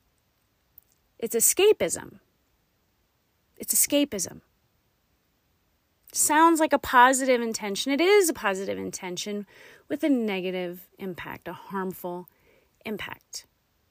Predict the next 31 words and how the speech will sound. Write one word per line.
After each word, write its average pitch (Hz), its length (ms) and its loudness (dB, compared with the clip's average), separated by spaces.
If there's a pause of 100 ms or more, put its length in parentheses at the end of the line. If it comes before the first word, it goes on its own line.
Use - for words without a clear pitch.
(360)
Choosing 220 720 -4
the 208 100 -8
feel-good 190 680 -4
but 190 140 -8
harmful 175 640 -12 (600)
option, - 440 -4
like 190 320 -6
ignoring 202 460 -6
your, 196 220 -8 (300)
your 214 240 -6
bills, 208 640 -4 (100)
ignoring 196 560 -6
your 220 200 -8
business, 240 560 -6
ignoring 196 360 -8
your 214 120 -8
customers, 202 480 -4
ignoring 185 280 -8
your 214 100 -10
clients, 226 440 -6
ignoring 196 300 -8
your 202 100 -10
family, 233 440 -6
ignoring 196 360 -6
your 180 80 -8
problems. - 720 -10 (380)
It's - 120 -12
pretty 277 200 -6
common 208 420 -4
for 160 140 -14
humans. - 540 -16